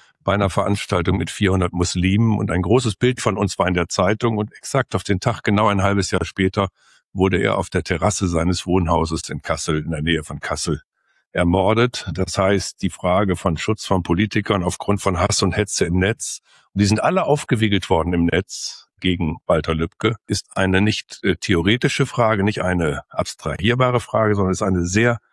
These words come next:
konkrete Frage von Leben und Tod. Die große Frau des deutschen Widerstandes, Freya von Moltke, hat mir kurz vor ihrem Tod gesagt, „Herr Wulff,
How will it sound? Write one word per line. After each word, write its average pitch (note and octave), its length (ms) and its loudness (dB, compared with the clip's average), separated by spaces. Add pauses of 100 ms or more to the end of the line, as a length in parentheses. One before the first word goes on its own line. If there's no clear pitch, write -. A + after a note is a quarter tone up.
(200)
konkrete G2+ 540 -2
Frage F#2 400 0
von G2+ 420 -2
Leben F2 400 -2 (200)
und - 180 -4
Tod. - 380 -10 (280)
Die C3 80 2
große D3 420 4
Frau C3 400 2
des C#3 160 -2
deutschen B2 380 0
Widerstandes, C3 720 0
Freya A2 420 0
von G2+ 180 0
Moltke, A#2+ 480 0 (240)
hat - 160 -6
mir B2 220 2
kurz - 260 0
vor D3 140 0
ihrem B2 220 2
Tod C#3+ 360 0
gesagt, A#2 460 0
„Herr G#2+ 160 0
Wulff, C#3+ 420 2